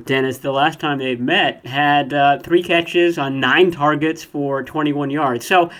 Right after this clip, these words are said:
in a lot of ways, and, and Kyle Shanahan said this afterwards, the forty-niners do have reason to hold their heads up high.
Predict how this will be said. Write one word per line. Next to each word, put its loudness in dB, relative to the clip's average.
in 0
a 4
lot 4
of 4
ways, 4
and, -2
and 0
Kyle -2
Shanahan -4
said -6
this -10
afterwards, -6
the -10
forty-niners -2
do 0
have -2
reason -2
to -2
hold 0
their 0
heads -4
up -4
high. 2